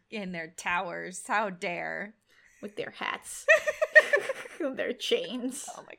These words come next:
Speaker 1: God. <laughs>
Speaker 2: Oh man.
Speaker 1: Uh,
Speaker 2: All right. So
Speaker 1: yeah.
Speaker 2: let's talk about what really happened. Um, the stolen dragon eggs.
Speaker 1: Right.
Speaker 2: Uh,
Speaker 1: So what eggs did she steal?
Speaker 2: I, I,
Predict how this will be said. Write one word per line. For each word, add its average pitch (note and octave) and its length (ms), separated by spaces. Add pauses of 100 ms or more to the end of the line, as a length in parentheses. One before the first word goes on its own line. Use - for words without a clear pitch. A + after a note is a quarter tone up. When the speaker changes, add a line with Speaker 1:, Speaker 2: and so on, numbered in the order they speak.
Speaker 1:
God. - 1400
<laughs> - 560
Speaker 2:
Oh C#4+ 320
man. B3 200 (260)
Speaker 1:
Uh, C#4+ 160
Speaker 2:
All C#4 80
right. - 300 (200)
So D4 120
Speaker 1:
yeah. B3 120
Speaker 2:
let's - 160
talk G4+ 100
about E4+ 140
what B3+ 180
really A#3+ 280
happened. D#3 680 (460)
Um, F#3 400 (280)
the C4+ 80
stolen F4 600
dragon G#3 400
eggs. E3 580 (100)
Speaker 1:
Right. G3 260 (220)
Speaker 2:
Uh, F3 600 (200)
Speaker 1:
So - 240
what G#4+ 540
eggs G#4+ 260
did E4+ 200
she G#4+ 180
steal? D#4 960 (500)
Speaker 2:
I, C4+ 160 (120)
I, C#4 280